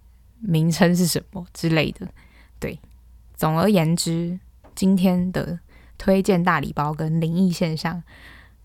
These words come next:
就是大家会不会最后只记得我分享那个 <laughs> 春梦的故事？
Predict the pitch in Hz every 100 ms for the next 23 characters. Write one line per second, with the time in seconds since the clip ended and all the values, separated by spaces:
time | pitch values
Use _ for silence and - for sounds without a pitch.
0 | - - 190 190 262 277 311 233 226 262
1 | 254 269 170 170 226 190 170 160 - 190
2 | 202 160 165 165 170 175 - - - -
3 | - - - - - - 220 214 254 208
4 | 185 170 - - 220 208 - -